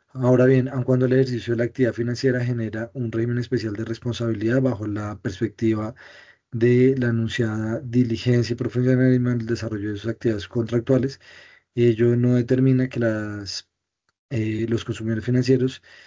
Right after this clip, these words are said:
estén autorizados ni les sea permitido incumplir, descuidar, desatender o desconocer las obligaciones que para la mente les asisten, máximo que aquello que se encuentra en juego es su propio patrimonio.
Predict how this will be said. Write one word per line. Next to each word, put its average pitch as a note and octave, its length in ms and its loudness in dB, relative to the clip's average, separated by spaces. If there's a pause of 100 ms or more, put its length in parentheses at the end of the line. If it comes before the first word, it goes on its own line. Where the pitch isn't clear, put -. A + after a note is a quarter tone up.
(220)
estén A#2+ 260 0
autorizados C3 540 4
ni C3 220 4
les A#2 160 -2
sea A2 200 -4
permitido A#2 640 0
incumplir, A#2+ 480 0
descuidar, A#2+ 380 0
desatender G#2+ 580 -4
o B2+ 140 2
desconocer C3 580 2
las A#2 340 -4 (880)
obligaciones B2 600 4
que C3 80 -4
para A#2+ 180 -2
la A#2+ 100 0
mente A#2+ 360 -2
les B2+ 180 2
asisten, C3+ 380 2
máximo B2 360 0
que C3 120 -4
aquello A#2+ 260 0
que A2+ 100 -10
se A#2+ 80 -2
encuentra A2 360 -8
en G#2 80 -8
juego A2+ 260 -2
es G#2 60 -8
su A2+ 80 -8
propio G#2+ 280 -4
patrimonio. B2 480 2